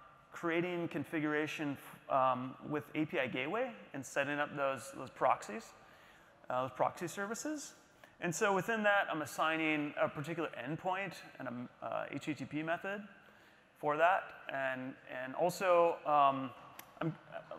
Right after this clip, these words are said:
like, further down, I'm creating an S Q S queue and, uh, giving it a name, and then I utilize that up in the queue name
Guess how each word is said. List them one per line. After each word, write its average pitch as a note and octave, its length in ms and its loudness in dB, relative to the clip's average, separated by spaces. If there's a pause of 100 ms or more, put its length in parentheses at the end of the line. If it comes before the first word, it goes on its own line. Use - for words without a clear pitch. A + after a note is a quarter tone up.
(120)
like, D3 200 4 (200)
further F3 280 2
down, F#3 420 10
I'm D3+ 140 2
creating D3+ 280 -2
an C#3 80 -6
S D3+ 180 0
Q D#3 140 0
S D3 160 4
queue C#3+ 380 -2 (520)
and, C3+ 460 -2 (180)
uh, C3 420 4
giving C#3+ 200 -2
it A#2+ 100 -8
a B2 100 -8
name, C#3 400 -4 (200)
and C3 120 -4
then C3+ 120 -4
I B2+ 80 -2
utilize B2+ 540 2
that B2+ 220 -2
up C#3+ 340 0
in C3+ 340 -6
the C3 340 -6
queue G#3 240 -8
name E3 400 -2